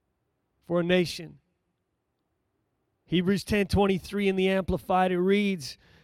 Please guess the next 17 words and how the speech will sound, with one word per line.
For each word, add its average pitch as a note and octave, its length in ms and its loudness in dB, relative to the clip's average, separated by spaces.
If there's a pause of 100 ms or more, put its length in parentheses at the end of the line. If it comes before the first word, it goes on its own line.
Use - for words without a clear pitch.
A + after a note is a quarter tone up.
(680)
"So - 200 -2
let G#3+ 200 6
us G#3+ 160 2
seize A#3+ 720 -2
and F#3 240 -2
hold G#3 360 8
fast G3+ 680 -2 (400)
and D#3+ 180 0
retain G3+ 560 2
without F3+ 440 0
wavering E3+ 680 0 (400)
the D3+ 120 2
hope F3 300 6
we F#3 120 0
cherish F3+ 540 2
and E3 100 -12
confess, C#3+ 680 -10